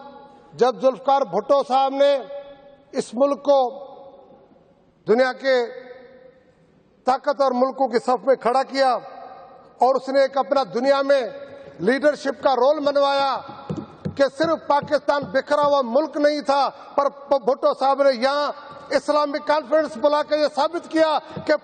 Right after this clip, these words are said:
पाकिस्तान मुस्लिम दुनिया का लीडर है। और उसके पादाश में जनाब शहीद जुल्फकार अली भुट्टो के साथ जो किया गया, सर, आज भी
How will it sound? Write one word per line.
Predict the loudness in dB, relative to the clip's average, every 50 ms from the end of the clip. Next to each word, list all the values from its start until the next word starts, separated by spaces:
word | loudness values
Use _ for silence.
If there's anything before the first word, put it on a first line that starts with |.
| 0
पाकिस्तान | 0 0 0 -2 -2 -2 -4 -2 0 0 0 0 0 -2
मुस्लिम | 0 -2 0 0 0 0 0 0 -2
दुनिया | -2 0 2 2 2
का | 2 0 -2
लीडर | 0 0 -2 0 0 0 2 2 0
है। | 0 -2 -6 -12 -10 -8 -8 -8 -8 -10 -16 -20 -20 -20 -20 _ _ _ _ _ 0
और | 2 2 2
उसके | 0 -2 0 0 0 0
पादाश | 2 2 2 2 2 0 0 -2 0
में | 2 4 4 4 4 2 -2 -6 -12 -16 -16 -16 -18 -18 -20 -20 -20 -20 -20 -20 -4 0
जनाब | 0 2 2 2 0 -2 -2
शहीद | -2 0 0 0 0 0
जुल्फकार | 0 0 0 0 0 2 2 2
अली | 0 0
भुट्टो | 0 0 0 2 2 0 2
के | 2 0 0
साथ | 2 2 0 0 -2 -6 -14 -20 -20 -20 -20 -20 -20 -20 -20 -20 _ _ -20 -20 -16 -14 -14 -14 -14 -16 -20 -20 -20 -20 -20 _ _ _ _ _ _ _ 0
जो | 0 0
किया | 0 0 -2 -2 0
गया, | 0 0 0 0 0
सर, | 0 -2 -2 -2 -4 -6 -8 -14 -20 -20 -20 -20 -20 -20 -20 -20 -20 -20 _ _ _ 0
आज | 0 0 -2 -4 -6
भी | -4 -2 -2 -2